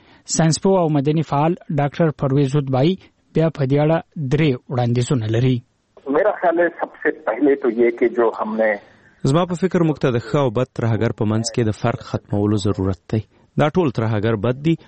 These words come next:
Speaker 3: او له دوی ځان خلاصول پکار دي. دومه خبره دا ده چې پر ټلویزیون باید هغه کسان نه راوبلل شي چې نفرت خپروي، که هغه کرکه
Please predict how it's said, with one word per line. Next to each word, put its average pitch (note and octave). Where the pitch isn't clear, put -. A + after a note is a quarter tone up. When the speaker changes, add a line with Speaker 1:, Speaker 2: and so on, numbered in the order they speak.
Speaker 3:
او C3+
له C#3
دوی D3+
ځان B2
خلاصول A2
پکار A#2+
دي. C#3+
دومه F3
خبره E3
دا E3
ده D#3+
چې -
پر A#2
ټلویزیون A2+
باید A#2+
هغه B2
کسان B2+
نه C3+
راوبلل G#2
شي C3+
چې C#3+
نفرت -
خپروي، A2
که C3
هغه A#2+
کرکه B2